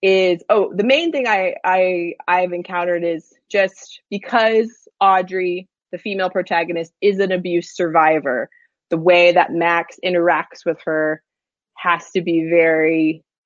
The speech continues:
you have to be very careful. The writing on that had to be very careful. He was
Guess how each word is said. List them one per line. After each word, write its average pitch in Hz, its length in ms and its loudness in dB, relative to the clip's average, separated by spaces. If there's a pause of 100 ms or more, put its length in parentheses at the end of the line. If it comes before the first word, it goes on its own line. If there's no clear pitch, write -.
(800)
you 208 100 0
have 202 60 2
to 202 60 0
be 214 100 4
very 190 220 4
careful. - 460 -6 (320)
The 185 120 -2
writing 180 460 0
on 165 120 -6
that 160 180 -8
had 170 140 -8
to 160 60 -10
be 165 120 -8
very 143 180 -6
careful. - 280 -8
He 269 180 2
was 247 260 2